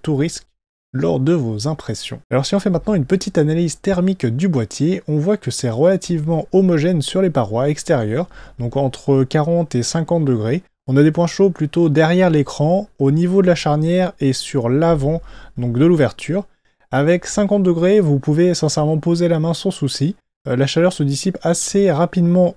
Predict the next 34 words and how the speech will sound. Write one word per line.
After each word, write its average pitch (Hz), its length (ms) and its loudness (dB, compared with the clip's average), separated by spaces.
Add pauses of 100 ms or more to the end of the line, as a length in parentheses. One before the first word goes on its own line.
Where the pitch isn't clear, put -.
au 185 80 4
niveau 190 300 2
des 120 100 0
pieds, 180 200 -4
ce - 80 -10
qui - 120 -16
permettra 131 420 -2
d'éviter 123 340 -2
de 127 100 -2
chauffer 156 340 -4
la 131 100 -2
surface - 400 -8
sur - 180 -4
laquelle 160 440 -2
il 120 160 -2
est 175 80 0
posé. 110 440 -6 (260)
Alors 123 120 0
si - 100 -2
on 196 80 4
regarde 175 260 2
à 185 100 -2
l'intérieur, 175 420 2
les 156 80 0
températures 170 500 -2
sont 123 160 -4
nettement 170 380 0
plus 139 280 2
élevées 139 280 2
qu'à 165 120 0
l'extérieur 139 540 0
et, 117 140 0
euh, 110 40 -4 (500)
heureusement. 131 600 4